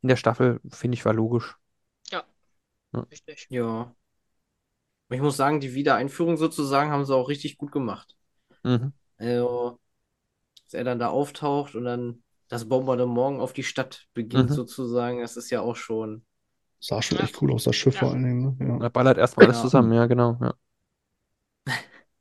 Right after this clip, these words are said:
Speaker 1: Ja.
Speaker 3: Vor allem dann haben wir auch einen alten Bekannten wieder getroffen, den Sternjägerpiloten, ähm,
Speaker 2: Tava.
Speaker 3: wie heißt er denn?
Speaker 2: Tava.
Speaker 4: Larsen, Kaysen,
Speaker 1: Teva,
Speaker 4: Carlsen,
Speaker 1: Captain,
Speaker 4: Teva.
Speaker 1: Captain
Speaker 2: Teva.
Speaker 1: Teva,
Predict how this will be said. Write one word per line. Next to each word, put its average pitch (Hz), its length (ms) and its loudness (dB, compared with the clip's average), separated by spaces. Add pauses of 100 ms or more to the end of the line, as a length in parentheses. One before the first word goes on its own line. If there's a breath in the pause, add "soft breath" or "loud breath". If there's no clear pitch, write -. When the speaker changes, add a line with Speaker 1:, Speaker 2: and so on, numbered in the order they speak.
(240)
Speaker 1:
Ja. 120 140 2 (340)
Speaker 3:
Vor 131 140 -2
allem 139 100 0
dann 135 360 -4
haben 147 140 0
wir 147 100 4
auch 147 60 2
einen 151 100 0
alten 139 180 -2
Bekannten 170 380 -2
wieder 185 180 2
getroffen, 196 600 -4 (560)
den 139 420 2 (140)
Sternjägerpiloten, 147 1400 2
ähm, 123 720 0 (260)
Speaker 2:
Tava. 196 360 -2 (120)
Speaker 3:
wie 123 120 -8
heißt 143 180 -2
er 139 60 -2
denn? 113 380 -2 (840)
Speaker 2:
Tava. 165 500 8
Speaker 4:
Larsen, 170 240 10
Kaysen, 165 420 8
Speaker 1:
Teva, 147 340 12
Speaker 4:
Carlsen, 160 100 2
Speaker 1:
Captain, 165 380 8
Speaker 4:
Teva. 170 100 8 (160)
Speaker 1:
Captain 240 100 6
Speaker 2:
Teva. - 0 -
Speaker 1:
Teva, 185 400 10